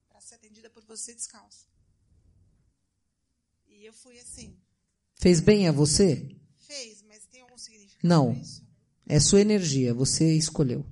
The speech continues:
Speaker 1: Tá, obrigada.
Speaker 2: Só para vocês entenderem, em meu planeta nós andamos com palhas nos pés para nos contactarmos à energia primaz. Vocês aqui põem solas de borracha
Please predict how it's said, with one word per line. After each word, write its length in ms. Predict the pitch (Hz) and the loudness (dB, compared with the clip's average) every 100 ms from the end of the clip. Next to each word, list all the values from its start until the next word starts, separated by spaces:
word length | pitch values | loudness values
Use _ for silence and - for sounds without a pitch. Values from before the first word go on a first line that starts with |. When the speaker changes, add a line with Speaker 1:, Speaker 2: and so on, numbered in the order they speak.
| - _ _ _ | -20 _ _ _
Speaker 1:
Tá, 100 | 196 | _
obrigada. 320 | 190 214 214 _ _ _ _ _ _ _ _ _ _ _ _ - - - - _ _ _ _ _ _ _ _ _ _ _ _ _ _ _ _ _ _ _ _ _ _ _ _ - | -20 -20 _ _ _ _ _ _ _ _ _ _ _ _ _ -20 -20 -20 -20 _ _ _ _ _ _ _ _ _ _ _ _ _ _ _ _ _ _ _ _ _ _ _ _ -6
Speaker 2:
Só 160 | - 180 | 0 2
para 220 | 202 196 | 2 0
vocês 380 | 180 165 180 175 | 0 0 0 0
entenderem, 640 | 175 175 165 180 196 196 | -2 0 2 2 2 0
em 40 | |
meu 160 | 190 185 | 0 0
planeta 540 | 185 165 160 175 175 | 0 0 -2 -2 -2
nós 220 | 185 180 170 | -2 -2 -2
andamos 440 | 165 170 180 170 | 0 0 0 -4
com 220 | - 185 | -2 -2
palhas 480 | 180 170 156 143 139 | 2 2 2 -2 -4
nos 180 | 143 - | -8 -4
pés 440 | 160 151 156 - - _ _ - | -2 -2 -4 -8 -12 _ _ -4
para 220 | 160 160 | -2 0
nos 140 | 170 | -2
contactarmos 760 | 170 165 156 160 - 156 165 156 | -2 -2 -2 -4 -2 -2 -2 -2
à 60 | 165 | -2
energia 400 | 165 151 147 151 | 0 -2 -2 -2
primaz. 580 | 156 139 143 - - _ _ _ _ _ - _ | -2 -4 -10 -12 -14 _ _ _ _ _ -20 _
Vocês 340 | 156 160 175 156 | -4 0 0 0
aqui 220 | 156 185 | 0 -2
põem 220 | 175 180 | 0 0
solas 340 | - 165 165 156 | 0 -6 -6 -4
de 80 | |
borracha 500 | 160 165 - 143 - | -2 -2 -4 -8 -12